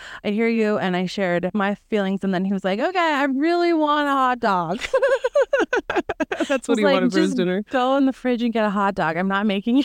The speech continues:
Speaker 1: any." <laughs>
Speaker 2: He was probably eating a hot dog. I'm playing five seconds later.
Speaker 1: Yeah, he's got, like,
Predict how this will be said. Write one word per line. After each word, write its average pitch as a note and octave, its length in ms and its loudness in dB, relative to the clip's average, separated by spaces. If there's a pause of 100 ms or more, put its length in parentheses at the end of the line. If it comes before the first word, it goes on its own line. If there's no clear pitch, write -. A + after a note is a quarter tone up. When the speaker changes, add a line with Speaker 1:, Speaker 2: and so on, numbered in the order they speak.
Speaker 1:
any." D#4+ 280 2 (400)
<laughs> D#4 80 -2 (1400)
Speaker 2:
He C4 120 2
was C4 120 2
probably C4 280 2
eating A#3 240 2
a A#3 60 4
hot G#3+ 260 0
dog. G#3+ 400 0
I'm G3+ 140 0
playing G3+ 680 0
five F#3 260 -2
seconds - 340 -4
later. - 180 -2
Speaker 1:
Yeah, G3 220 2
he's G#3+ 160 2
got, A3 160 2
like, G#3+ 220 -2